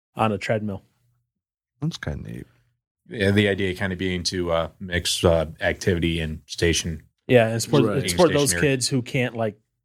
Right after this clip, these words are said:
Speaker 1: who, who can't sit still, A K A drummer boy over here.
Speaker 2: Hi.
Speaker 1: The little drummer boy.
Speaker 2: What?
Speaker 1: Uh,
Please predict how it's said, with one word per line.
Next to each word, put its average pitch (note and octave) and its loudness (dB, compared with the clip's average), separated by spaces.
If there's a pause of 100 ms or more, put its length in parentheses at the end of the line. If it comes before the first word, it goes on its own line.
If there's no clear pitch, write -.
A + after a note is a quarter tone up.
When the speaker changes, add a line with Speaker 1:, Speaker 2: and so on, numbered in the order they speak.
Speaker 1:
who, C3 4
who B2 -4
can't B2 -4
sit - 0
still, - 0 (360)
A A#2+ 6
K A2 4
A G#2 -2
drummer B2 -4
boy F#2 -4
over F2 -10
here. G2+ -2
Speaker 2:
Hi. A2+ 0 (840)
Speaker 1:
The B2+ 4
little A#2 2
drummer A2+ -4
boy. - -14 (120)
Speaker 2:
What? B2 6
Speaker 1:
Uh, A2+ -2